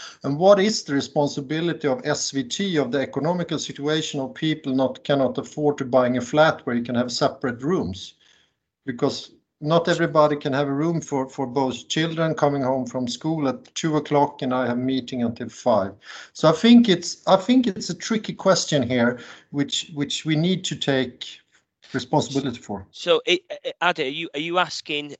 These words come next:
Speaker 2: um, how as leaders do we look after the welfare of
Speaker 1: Yeah.
Speaker 2: the people in that situation?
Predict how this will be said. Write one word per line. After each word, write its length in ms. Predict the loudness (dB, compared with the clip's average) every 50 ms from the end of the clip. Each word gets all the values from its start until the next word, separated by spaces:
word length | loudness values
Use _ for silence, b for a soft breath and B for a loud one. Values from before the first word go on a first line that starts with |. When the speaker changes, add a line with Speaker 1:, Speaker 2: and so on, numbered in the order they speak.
| _
Speaker 2:
um, 380 | -4 -2 -2 -2 -4 -6 -10 -12 -10
how 420 | -4 -2 0 2 2 2 0 -2 -4 -8 -12 -20 _ _ -8
as 160 | -6 -6 -6
leaders 500 | -6 -6 -4 -2 -2 -2 -2 -4 -4 -6
do 140 | -6 -8 -8
we 240 | -6 -6 -6 -4 -6
look 340 | -6 -6 -6 -6 -6 -4 -6
after 280 | -6 -6 -8 _ -10
the 80 | -8 -8
welfare 640 | -2 2 2 2 2 0 0 0 2 2 2 2 0 _ _ _ _ _ _ _ _
of 100 | -2 2
Speaker 1:
Yeah. 120 | 4 4 4
Speaker 2:
the 80 | 2
people 260 | -2 -8 -8 -6 -6
in 80 | -6 -4
that 160 | -6 -6 -6
situation? 640 | -8 -12 -12 -10 -2 0 2 2 2 0 -4 -10 -14